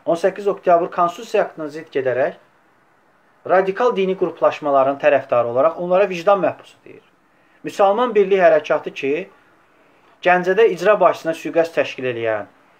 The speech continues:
Gəncədə iki polisi şəhid edən həmin bu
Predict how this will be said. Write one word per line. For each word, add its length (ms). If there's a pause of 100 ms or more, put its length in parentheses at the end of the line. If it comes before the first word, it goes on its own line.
(480)
Gəncədə 360
iki 200
polisi 360
şəhid 400
edən 240 (720)
həmin 360
bu 220